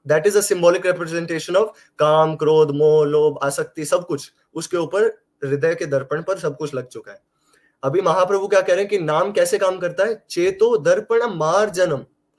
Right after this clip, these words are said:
ऐसे नहीं कि "चेतो दर्पण सफाई", नहीं। सफाई क्या होता है कि हाँ ठीक है, एक बार झाड़ू मारा तो हो गया। नाम क्या करता है? "चेतो दर्पण मार्जनम।" मार्जनम मतलब निकल नहीं रहा, उसको घिसो, घिसो, घिसो,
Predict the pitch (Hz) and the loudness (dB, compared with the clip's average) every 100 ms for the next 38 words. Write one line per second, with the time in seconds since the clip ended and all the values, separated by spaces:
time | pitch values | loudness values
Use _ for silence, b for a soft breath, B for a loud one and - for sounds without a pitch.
0 | _ _ _ _ _ _ _ _ - 143 | _ _ _ _ _ _ _ _ -6 -4
1 | - 220 233 240 180 180 208 180 185 185 | 0 2 2 -2 -2 0 2 2 0 -2
2 | 185 180 156 123 - _ _ - 135 - | -4 -4 -2 -6 -10 _ _ -10 -10 -10
3 | _ _ _ _ _ - 156 175 196 214 | _ _ _ _ _ -4 0 2 4 4
4 | 214 226 220 185 147 131 147 156 147 143 | 4 2 2 -2 -2 -4 -6 -4 -2 0
5 | 180 175 165 170 180 170 190 196 175 156 | 0 0 0 -2 0 2 2 2 -2 -2
6 | 151 143 127 - _ _ _ _ _ _ | -2 -4 -4 -12 _ _ _ _ _ _
7 | - 147 165 208 214 208 196 226 240 - | -6 0 0 2 2 0 2 2 2 -2
8 | 185 190 226 190 185 233 233 185 165 175 | 0 4 4 4 0 0 -2 0 0 0
9 | 170 147 131 156 175 220 214 208 247 214 | -2 -2 0 -2 0 -2 0 0 -2 -2
10 | 175 170 226 247 247 233 220 220 208 147 | -4 0 2 4 4 4 2 2 0 0
11 | 170 - 190 139 170 202 147 160 151 135 | -4 0 0 -2 -2 -2 -2 -4 -4 -6